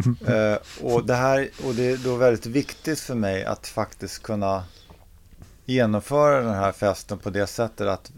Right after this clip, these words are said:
Speaker 2: vi kan vara i det här rummet.
Speaker 1: Ja, just det. Det hängde lite på det.
Speaker 2: Ja, och, och, och så det finns en väldig emotionell tyngd, eller vad man ska säga, för mig i det här. Att det ska bli en lyckad fest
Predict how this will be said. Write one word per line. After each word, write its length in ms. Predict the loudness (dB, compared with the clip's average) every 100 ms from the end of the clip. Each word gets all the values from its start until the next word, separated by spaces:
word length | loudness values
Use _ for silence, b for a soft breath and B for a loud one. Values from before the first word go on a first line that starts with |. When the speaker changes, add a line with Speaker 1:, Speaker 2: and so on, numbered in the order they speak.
| -12
Speaker 2:
vi 160 | -10
kan 260 | -6 -4 -2
vara 280 | 0 2 2
i 40 |
det 60 | 2
här 140 | 0
rummet. 520 | 0 -4 -6 -8 -10 0
Speaker 1:
Ja, 160 | 8
just 180 | 8 8
det. 60 | 8
Det 100 | 12
hängde 260 | 12 12 12
lite 200 | 10 6
på 80 |
det. 160 | -2 -4 -12 -20 -10 4
Speaker 2:
Ja, 380 | 8 8 8 2
och, 360 | -6 -6 -4 -6
och, 400 | -4 -2 2 4
och 60 | 2 b b b
så 180 | -8 -8 -8
det 200 | -6 -4
finns 280 | -4 -4 -4
en 160 | 0
väldig 540 | 6 6 4 0 0 0
emotionell 1000 | -2 -4 -4 -2 0 0 0 -2 -8 -10 -4
tyngd, 460 | -2 0 -2 -2
eller 120 | -2
vad 80 | -2
man 120 | -6
ska 300 | -6 -6 -6 -8 -16 -20 -20 -20 -20
säga, 500 | -10 -2 0 0 -4
för 220 | -6 -4
mig 340 | -2 0 0 0
i 20 | 0
det 80 | 0
här. 260 | 0 0
Att 180 | -2 -6 -16 -20 -14
det 80 | -12
ska 200 | -6 -4
bli 140 | -2
en 140 | -2 -2
lyckad 460 | -4 -4 -6 -6
fest 480 | -6 -2 -2 -2